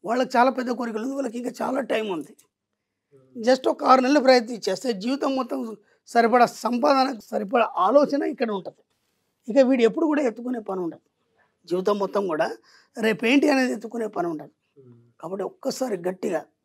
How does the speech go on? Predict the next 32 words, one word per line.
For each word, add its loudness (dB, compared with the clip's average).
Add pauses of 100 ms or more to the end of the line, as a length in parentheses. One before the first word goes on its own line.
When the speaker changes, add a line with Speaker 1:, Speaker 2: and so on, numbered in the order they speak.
(520)
Speaker 1:
ధనాన్ని -2
సంపాదించే -4
విషయంలో, -6
ఆ -8
జ్ఞానం -4
సంబంధం -6
విషయంలో -10 (680)
గట్టిగా -4
ప్రయత్నం -2
చేయండి. -8
ఒక -12 (140)
ఆరు -2
నెలలు -4 (100)
గట్టిగా -6
ప్రయత్నం -8
చేయండి, -12 (760)
ఖచ్చితంగా -4
మీరు -6
సాధిస్తారు. -10
ఎందుకంటే -2 (440)
ఈ -10
సబ్జెక్ట్ 0
సక్సెస్‌ఫుల్ -2
ఉంది, -4
ఎయిటీ -2
పర్సెంట్ -8
రేట్ -8
సక్సెస్, -12
సక్సెస్ -6
రేట్ -4
ఉంది -8
కాబట్టి -8